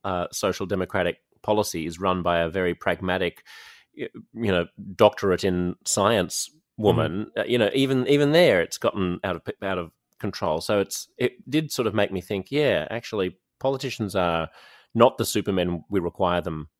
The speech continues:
Speaker 1: w-, we demand them to be. But w-, we're
Speaker 2: It re-,
Speaker 1: wondering,
Speaker 2: yeah.
Speaker 1: yeah, a little bit off
Speaker 2: No,
Speaker 1: your
Speaker 2: no, it reminds me, it does remind me a little bit, just,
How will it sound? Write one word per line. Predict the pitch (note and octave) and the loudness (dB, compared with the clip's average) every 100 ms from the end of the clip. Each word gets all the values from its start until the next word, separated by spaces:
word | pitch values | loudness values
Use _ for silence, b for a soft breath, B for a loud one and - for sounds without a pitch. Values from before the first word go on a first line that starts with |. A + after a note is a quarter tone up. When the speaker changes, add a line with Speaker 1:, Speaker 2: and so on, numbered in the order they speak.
| _ _ | _ _
Speaker 1:
w-, | A2 - | -6 -2
we | G#2+ | 0
demand | G#2 F#2 F2 E2+ D#2 - | 2 2 0 -2 -6 -12
them | F#2 D#2+ | -12 -10
to | E2+ | -8
be. | D#2 E2 F2+ | -8 -8 0
But | A#2 - | 0 0
w-, | A2+ A#2+ | -2 2
we're | G#2 | 6
Speaker 2:
It | F#2+ | 6
re-, | G#2 | 6
Speaker 1:
wondering, | G2 E2+ D#2 G#2 | 2 0 -4 -4
Speaker 2:
yeah. | F#2 D#2 | -4 -2
Speaker 1:
yeah, | |
a | F2 | -2
little | F2+ | -4
bit | E2+ F#2 | -2 0
off | F2+ | 2
Speaker 2:
No, | - | 4
Speaker 1:
your | F#3 | 8
Speaker 2:
no, | F#3+ C#3 | 10 10
it | |
reminds | C#3+ D3 C#3 | 10 8 8
me, | C#3+ | 8
it | |
does | D#3 D#3 | 8 10
remind | C3+ C3+ | 8 6
me | |
a | A#2+ | 4
little | B2 | 2
bit, | A#2+ A#2+ | 0 0
just, | A#2 - | -2 -8